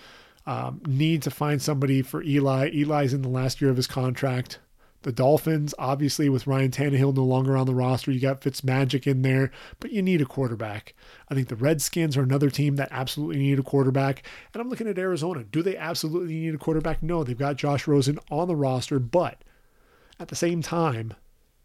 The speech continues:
when you bring in a guy like Cliff Kingsbury, um,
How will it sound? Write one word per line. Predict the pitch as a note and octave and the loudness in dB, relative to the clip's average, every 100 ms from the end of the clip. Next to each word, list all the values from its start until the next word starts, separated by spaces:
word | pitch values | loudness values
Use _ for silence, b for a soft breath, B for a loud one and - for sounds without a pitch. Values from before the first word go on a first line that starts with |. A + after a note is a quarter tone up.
| _ _ _ _ | _ _ _ _
when | - C3 | -2 0
you | |
bring | A#2+ E3+ | 2 2
in | F#3 | 2
a | D#3+ | 2
guy | D3+ | 2
like | D3 C3+ | 2 2
Cliff | D#3 - | 0 0
Kingsbury, | E3+ E3+ C3 B2 A#2+ A#2 B B B B B B B B _ - | 0 2 2 2 2 -2 B B B B B B B B _ -14
um, | F#3+ - - - G3+ | -12 -10 -12 -14 -16